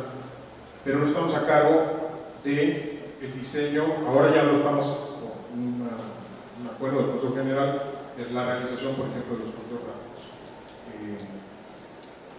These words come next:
pero lo que quiero decir es que este ciclo electoral de tres años, hoy para el Instituto, es un ciclo anual, es decir, todos los años hay elecciones, y no importa si tuviste diecisiete elecciones,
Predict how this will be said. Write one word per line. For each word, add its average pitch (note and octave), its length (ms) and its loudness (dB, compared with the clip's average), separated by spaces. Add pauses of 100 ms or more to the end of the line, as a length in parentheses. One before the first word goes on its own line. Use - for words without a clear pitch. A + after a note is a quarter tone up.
(440)
pero D3 260 4 (840)
lo B2 140 -6
que - 60 -8 (100)
quiero D#3+ 180 2
decir D3+ 180 0
es D#3+ 100 -2
que D#3 120 -6
este D#3+ 240 -4
ciclo F#3 380 0
electoral D#3 400 4
de D#3 200 2
tres D#3 200 0
años, D#3 600 -2 (180)
hoy D3+ 380 6
para B2 200 2
el B2 80 2
Instituto, F#3 800 -2 (100)
es C3+ 160 -4
un E3 160 -2
ciclo E3+ 640 2 (160)
anual, - 560 4
es - 60 -8
decir, - 160 -8
todos G3+ 420 6
los C#3 200 0
años D#3+ 240 0 (440)
hay D#3+ 120 6
elecciones, G#3 440 4
y E3 40 2
no G#3 80 6
importa - 280 2
si E3+ 160 2
tuviste F#3+ 240 0
diecisiete F3+ 540 0
elecciones, - 640 0